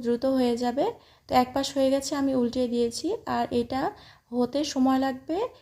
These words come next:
প্রায় চল্লিশ থেকে পঞ্চাশ সেকেন্ডের মতো। এটা এক মিনিট সময়ও লাগে না, খুব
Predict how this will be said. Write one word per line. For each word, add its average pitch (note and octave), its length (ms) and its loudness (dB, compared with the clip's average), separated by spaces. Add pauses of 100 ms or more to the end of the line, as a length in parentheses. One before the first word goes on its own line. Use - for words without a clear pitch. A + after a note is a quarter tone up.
(200)
প্রায় C4+ 240 -2
চল্লিশ C4 360 -2
থেকে C#4+ 180 0
পঞ্চাশ C4 440 0
সেকেন্ডের A#3+ 460 -2
মতো। A#3+ 340 -2
এটা C4+ 240 -4
এক B3 200 0
মিনিট C4+ 320 0
সময়ও C4+ 420 0
লাগে A#3+ 260 0
না, C4 160 0
খুব C4 180 -14